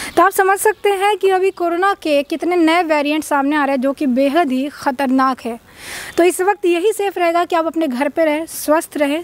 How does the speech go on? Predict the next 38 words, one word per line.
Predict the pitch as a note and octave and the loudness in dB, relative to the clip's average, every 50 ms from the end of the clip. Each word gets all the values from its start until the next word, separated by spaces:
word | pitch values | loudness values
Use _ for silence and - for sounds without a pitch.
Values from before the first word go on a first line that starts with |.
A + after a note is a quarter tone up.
| - - | -10 -14
सुरक्षित | - - - C#4 C4+ C4 - - - F4+ - | -8 -2 0 0 0 0 -2 -4 -4 -2 0
रहें | E4+ D4+ C#4 D4+ F4+ - - - - - - - | 0 0 0 -2 -6 -10 -14 -18 -20 -18 -6 0
और | E4 | 0
अगर | D#4 E4 F4+ F4 | 2 2 2 0
बाहर | D4+ D4+ D4 D#4+ F4+ | 0 -2 -2 0 -2
निकलते | F4+ E4 E4 - D#4+ D#4 D4 - G4 G4+ | 0 -2 -2 0 -2 -2 -2 0 -2 0
भी | F#4 F4 D#4 | 0 0 -2
हैं | C4+ A3+ A3+ - - | -2 -4 -8 -8 -10
तो | C4 C4 | -10 -2
कोरोना | - D4+ D4 D4 D#4 E4 | 0 0 2 2 0 0
गाइडलाइंस | D#4+ D#4 D#4 D4+ D4 D4+ D#4 D#4 - | 0 0 -2 -2 -2 -2 -4 -4 -4
का | - D4+ D#4 | -4 -4 -4
सख्ती | - - - - D#4 D4+ - - G4+ G4 | -4 -8 -4 -4 -4 -4 0 0 0 0
से | - F4+ | 2 -2
पालन | E4+ - E4+ D#4 D4+ D4+ D4+ | -2 0 0 0 0 -2 -2
करें, | C#4+ D#4 D4+ D4 D4+ D#4+ - - - - - - _ | -2 -2 -2 -2 -2 -4 -6 -14 -20 -20 -20 -4 _
डबल | C#4 B3 D4+ D#4+ E4 G4+ G4+ | 2 4 4 4 4 2 2
मास्क | F#4+ F4+ F4+ F#4 - - - | 4 2 2 0 -2 -4 -4
लगाएं | F4 E4+ D4+ D#4+ D#4+ D#4+ E4 F#4 - _ _ _ - - | -4 -2 0 0 0 0 0 -4 -6 _ _ _ -10 -8
और | C#4+ | -6
दो | B3+ A3+ D#4 D#4+ D#4+ | -2 0 0 2 2
गज | D#4 D#4 - | 0 -2 -2
की | - D#4+ | -4 -4
दूरी | C#4 D4 D4 D4+ D#4 | -2 0 0 0 -2
का | C#4 - C4 B3+ C4+ D4 - _ _ _ _ _ _ _ | 0 0 -2 -2 -2 -4 -8 _ _ _ _ _ _ _
मेंटेन | A#3+ C4 C#4+ C#4+ C#4 - E4 E4 D#4+ | 2 2 2 2 2 2 0 0 0
करने | D#4 D4+ C4+ C4+ C#4 | 0 0 0 -2 -2
की | B3 D4 D#4 | -4 -4 -6
कोशिश | D4 - C#4 C4 G#3+ - B3+ G3+ | -4 -2 -2 -2 -2 -2 -6 -6
करें। | - - A3 G#3+ A3 A3+ - - - - - | -4 -6 -6 -6 -6 -10 -14 -20 -20 -2 0
तब | C#4 C#4+ | 0 0
तक | C4 - E4+ - | 2 0 0 0
के | - E4+ | 0 0
लिए | D#4 D4 D4+ E4 F4 | 2 2 2 0 0
स्वस्थ | - - - - D4 C#4+ - | -4 -4 -2 -2 -2 0 0
रहिए, | D4 C4+ C4+ D4+ E4 | 0 0 0 0 -2
सुरक्षित | - - C4 A#3+ - - D4 B3+ - | -2 -2 -2 -2 -2 -2 -4 -2 -4
रहिए। | A#3 G#3 F#3+ | -6 -8 -10